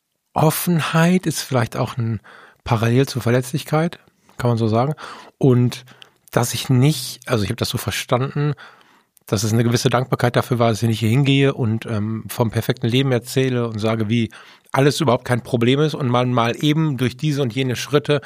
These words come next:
das und das erreichen kann. Also lange Rede, kurzer Sinn. Ich versuche dich und euch mit auf einen Weg zu nehmen. Ich versuche hier nicht den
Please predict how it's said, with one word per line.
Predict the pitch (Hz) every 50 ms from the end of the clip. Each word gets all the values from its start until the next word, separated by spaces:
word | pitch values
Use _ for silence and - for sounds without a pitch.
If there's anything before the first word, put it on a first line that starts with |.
| - - - - - _ -
das | 131 117 -
und | 143 123
das | 110 -
erreichen | 120 107 113 117 104 - 104
kann. | - 92 98
Also | 101 98 98 104
lange | 107 113 135 127
Rede, | 120 127 120 107
kurzer | - - - - 117 110
Sinn. | 110 123 151 147 - - - - _ _ _ _ _ _ _ _ _ _ -
Ich | - - -
versuche | - 131 123 120 165 160 - 143
dich | 120 123 143 139 - 131
und | 120 123 - 131
euch | 131 139 156 139 - - _ _ _ _ _ _ _ _ _ _ -
mit | 143 147 156
auf | 143 - -
einen | 123 120 113 107 107
Weg | 123 135 139 - -
zu | - - 117 101
nehmen. | 92 92 87 85 87 95 - - _
Ich | - -
versuche | - 139 135 156 151 139
hier | 113 110 117
nicht | 127 139 - - -
den | 110 110 104